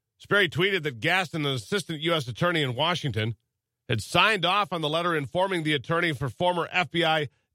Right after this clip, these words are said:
Deputy Director Andy McCabe that the government would not pursue charges against him.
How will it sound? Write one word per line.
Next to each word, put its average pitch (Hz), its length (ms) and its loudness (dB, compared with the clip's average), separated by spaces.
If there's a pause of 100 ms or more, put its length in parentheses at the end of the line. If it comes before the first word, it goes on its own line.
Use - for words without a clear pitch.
Deputy 165 420 0
Director 143 400 -2
Andy 160 220 2
McCabe 156 340 0
that 139 120 -4
the 147 60 -2
government 160 280 0
would 143 120 -2
not 170 240 2
pursue 170 300 -2
charges 175 460 -2
against 185 400 -2
him. 87 120 -4